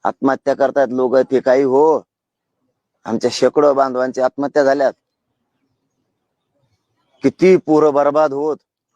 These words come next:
लाखानं पोरं सुशिक्षित झाले तरी चागल, चालन, पण मी महाच तोरा गाजीवणार.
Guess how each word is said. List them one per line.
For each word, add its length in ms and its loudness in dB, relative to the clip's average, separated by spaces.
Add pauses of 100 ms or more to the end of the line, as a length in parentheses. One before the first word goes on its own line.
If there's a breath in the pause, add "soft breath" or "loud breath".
(720)
लाखानं 600 0
पोरं 240 -2
सुशिक्षित 520 -6
झाले 380 0
तरी 100 -2
चागल, 340 -2 (840)
चालन, 280 0
पण 180 -4
मी 120 -2
महाच 340 0
तोरा 320 -2
गाजीवणार. 440 -4